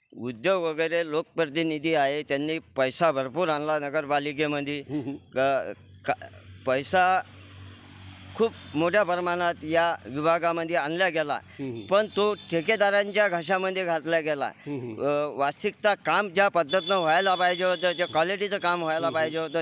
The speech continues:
Speaker 1: त्या क्वालिटीच्या कामा झालेलं नाही.
Speaker 2: हम्म, हम्म.
Speaker 1: त्याकरता या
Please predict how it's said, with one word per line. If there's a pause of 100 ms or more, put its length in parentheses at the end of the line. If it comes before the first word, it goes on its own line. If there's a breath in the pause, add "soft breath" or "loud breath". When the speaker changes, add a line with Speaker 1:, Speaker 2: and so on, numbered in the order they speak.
Speaker 1:
त्या
क्वालिटीच्या
कामा (420)
झालेलं
नाही.
Speaker 2:
हम्म,
हम्म. (200)
Speaker 1:
त्याकरता (420 soft breath)
या